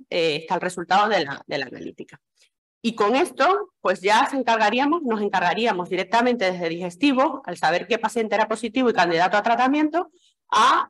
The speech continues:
eh, a citarle en la consulta de hepatitis C, que también creamos. Creamos una consulta de hepatitis C, que aquí creo que viene, eso es. Eh, es una citación automática en menos de tres semanas. El compromiso es que una vez sacada la analítica, si la serología es positiva,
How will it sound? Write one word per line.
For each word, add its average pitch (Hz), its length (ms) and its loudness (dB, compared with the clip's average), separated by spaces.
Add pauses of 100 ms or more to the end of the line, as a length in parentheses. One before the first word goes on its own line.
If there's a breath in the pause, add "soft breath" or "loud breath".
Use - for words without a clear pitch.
(140)
eh, 170 1040 0
a 185 80 -6
citarle 196 420 -2
en 269 80 0
la 185 120 0
consulta 208 640 -4 (400)
de 202 340 0
hepatitis 170 600 -4
C, - 200 -12 (600)
que 180 80 -2
también 165 300 0
creamos. 185 420 0
Creamos 175 300 -2
una 175 160 -2
consulta 196 320 -2
de 196 40 4
hepatitis 202 440 0
C, 302 260 -2 (800)
que 156 80 -6
aquí - 240 -10
creo - 180 -12
que - 120 -16
viene, - 340 -16
eso 147 220 -14
es. - 160 -20 (480 loud breath)
Eh, 175 800 0 (240)
es 190 160 -2
una 208 160 0
citación 214 500 0
automática 180 760 0
en 170 120 -4
menos 170 180 -2
de 185 100 -2
tres 180 180 -6
semanas. 269 420 2
El 196 80 -4
compromiso 190 480 -2
es 196 180 -2
que 175 80 -8
una 185 140 -2
vez 185 100 -2
sacada 196 280 2
la 196 80 2
analítica, 262 500 -2
si 208 140 -6
la 170 120 -2
serología 170 440 -4
es 180 60 -6
positiva, 302 560 0